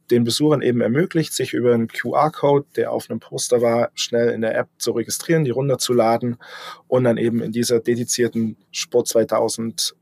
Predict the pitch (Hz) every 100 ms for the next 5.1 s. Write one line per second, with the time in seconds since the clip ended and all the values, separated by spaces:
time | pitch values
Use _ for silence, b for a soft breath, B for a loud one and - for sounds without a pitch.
0 | _ 117 110 120 - - - _ - -
1 | 117 110 110 - - 120 113 - 110 107
2 | 156 - - 117 147 170 151 147 139 135
3 | 139 143 131 B B B B B - -
4 | 139 127 123 - 165 - 143 151 147 139
5 | 127